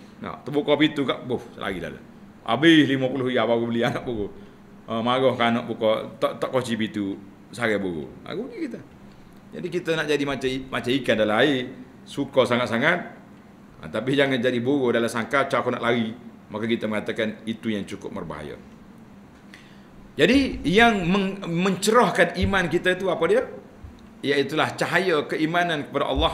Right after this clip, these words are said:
Azza wa Jalla apabila kita dapat melakukan perkara yang terbaik. Ha, jadi bila kita buat benda yang baik, maka Allah Ta'ala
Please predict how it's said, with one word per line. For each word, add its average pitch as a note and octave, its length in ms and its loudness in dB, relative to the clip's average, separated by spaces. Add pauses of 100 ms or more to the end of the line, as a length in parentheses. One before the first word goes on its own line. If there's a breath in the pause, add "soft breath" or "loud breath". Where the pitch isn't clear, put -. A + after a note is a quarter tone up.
Azza C#3+ 160 0
wa C3+ 160 2
Jalla E3+ 480 -2 (240)
apabila C3 480 2
kita B2+ 240 -2
dapat A#2+ 320 0
melakukan A#2+ 640 -4
perkara A#2+ 480 -2
yang A2+ 240 -2
terbaik. D#2 320 -10 (1700)
Ha, - 160 -20
jadi E3 160 -2
bila D#3+ 240 2
kita D3 240 0 (560)
buat C#3 240 2
benda C#3+ 160 2
yang C#3 160 0
baik, D#3 480 4 (720)
maka B2 320 0
Allah C3+ 240 2
Ta'ala B2 180 0